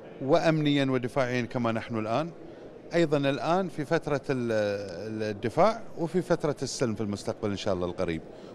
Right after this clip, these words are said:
ونتمنى اليمن حل سياسي يجمع الجميع، ونتمنى لهم أنهم ينجحون في مفاوضاتهم القادمة. بدون شك، م-، لا، ليس من الاتفاق. الاتفاق هو شيء جيد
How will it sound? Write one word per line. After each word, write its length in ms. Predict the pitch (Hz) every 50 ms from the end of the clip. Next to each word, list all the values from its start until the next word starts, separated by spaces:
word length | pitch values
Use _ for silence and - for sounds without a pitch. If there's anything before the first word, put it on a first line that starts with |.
| - -
ونتمنى 480 | 151 151 160 - 190 180 180 170 160 156
اليمن 480 | 147 139 143 151 151 147 139 131 123
حل 240 | - - 160 151 135
سياسي 460 | - - - 143 135 131 127 - 139
يجمع 320 | 131 123 113 117 120 117 113
الجميع، 420 | 107 98 113 110 113 131 170 - - - - - - - - - - -
ونتمنى 500 | - 147 147 - 151 151 151 147 143 139
لهم 360 | 139 143 135 143 139 139 143 -
أنهم 560 | 120 127 127 131 120 120 127 127 123 123 117 92 - -
ينجحون 540 | 123 123 120 117 113 123 117 - - 131 117
في 140 | 107 - 123
مفاوضاتهم 680 | 117 110 - - 113 104 101 101 104 101 - - 107 104
القادمة. 400 | 95 - 90 87 80 80 80 80 - - - - - - - - - -
بدون 180 | 156 220 220 185
شك، 200 | - - 123 - - -
م-، 80 | 151 180
لا، 220 | 123 151 190 131
ليس 240 | 120 151 190 190 -
من 120 | 190 175 165
الاتفاق. 420 | 143 123 - - 110 107 92 76 - - - - - - - - - - - - - -
الاتفاق 520 | 113 110 - - 135 - 165 175 202 196
هو 140 | - 135 135
شيء 300 | 117 - 160 160 139 113
جيد 420 | 101 113 139 147 160 175 196 208